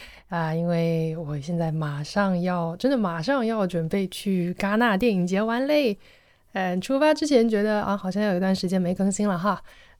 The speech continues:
嗯，再出去玩估计也要个一两周，那可能会很长一段时间又不更新，所以抓紧在出发之前赶紧录一期，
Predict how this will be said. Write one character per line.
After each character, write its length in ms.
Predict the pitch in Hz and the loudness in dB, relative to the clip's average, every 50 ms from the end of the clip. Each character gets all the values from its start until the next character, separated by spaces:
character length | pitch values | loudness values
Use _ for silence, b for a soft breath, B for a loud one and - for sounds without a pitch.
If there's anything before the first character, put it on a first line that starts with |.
| _ - 151 | _ -18 -14
嗯， 180 | 147 151 147 - | -12 -12 -12 -6
再 460 | - - 214 202 190 180 170 180 180 - - | 0 2 4 4 4 4 2 0 -2 -6 -8
出 160 | - - 233 | -2 -2 -2
去 180 | 208 - 240 | -2 0 0
玩 320 | 214 165 156 160 170 180 185 | 0 2 2 0 0 0 2
估 80 | 202 | 0
计 160 | 190 180 190 185 | 0 0 0 0
也 140 | 165 165 | 0 0
要 180 | 170 165 180 185 | 0 0 0 0
个 220 | - 180 170 170 | 0 -2 -2 -2
一 80 | - 185 | -2 0
两 180 | 180 185 170 160 165 | 0 0 -2 -2 -4
周， 260 | - 175 175 175 175 | -4 -2 -2 0 0
那 260 | 175 180 185 170 160 160 | -2 -2 -4 -4 -6 -8
可 180 | - - 170 | -10 -8 -6
能 120 | 170 170 160 | -4 -4 -2
会 140 | - 208 | -2 -2
很 160 | 175 160 165 160 | -2 -2 -4 -6
长 180 | - 151 175 | -4 -2 0
一 60 | 196 | 2
段 160 | 196 196 196 180 | 2 2 2 0
时 160 | - 180 165 | 0 -2 -2
间 180 | 185 180 175 | 0 0 2
又 220 | 185 247 247 208 175 | 2 2 2 2 2
不 180 | 175 208 196 | 0 -2 -2
更 220 | 175 - 185 190 202 | 0 2 2 2 2
新， 240 | 196 208 202 202 196 | 2 2 2 2 4
所 140 | 185 190 | 4 4
以 420 | 190 185 175 170 165 165 180 190 - - - - | 4 4 4 2 2 0 -2 -6 -10 -14 -8 0
抓 360 | - 247 226 233 233 247 247 | 2 4 4 4 4 2 2
紧 360 | 240 - 202 180 170 160 165 | 0 0 0 0 2 0 -2
在 520 | - - 202 190 190 180 175 175 175 175 170 | 0 2 4 6 6 6 4 4 2 0 -4
出 360 | - - - - - 214 214 | -6 -8 -6 -2 0 0 2
发 240 | 202 214 196 202 202 | 2 2 2 2 2
之 200 | 196 202 208 208 | 2 2 2 2
前 320 | 196 - 202 175 175 180 180 | 2 2 2 2 2 0 -2
赶 180 | - 175 180 | -2 -4 -4
紧 180 | 175 180 175 175 | -4 -4 -4 -2
录 160 | 180 185 180 | -2 -2 -2
一 60 | 180 | -2
期， 320 | 175 - - 170 175 180 | -4 -4 -4 -6 -8 -10